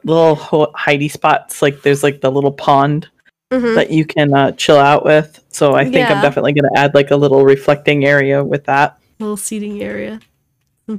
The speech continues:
Speaker 1: That would be
Speaker 2: fishing.
Speaker 1: nice. I wish I had more nimbus clouds, to be honest.
Speaker 2: Right? Like, now, like, man, I should've gotten more.
Speaker 1: Like, it feels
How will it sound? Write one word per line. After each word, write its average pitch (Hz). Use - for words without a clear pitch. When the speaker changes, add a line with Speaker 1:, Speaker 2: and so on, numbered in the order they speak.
Speaker 1:
That 135
would 135
be -
Speaker 2:
fishing. 131
Speaker 1:
nice. 135
I 170
wish 180
I 214
had 202
more 175
nimbus 147
clouds, 127
to 147
be 131
honest. 131
Speaker 2:
Right? 285
Like, 269
now, 247
like, 226
man, 240
I 208
should've 240
gotten 208
more. 202
Speaker 1:
Like, 147
it 175
feels 202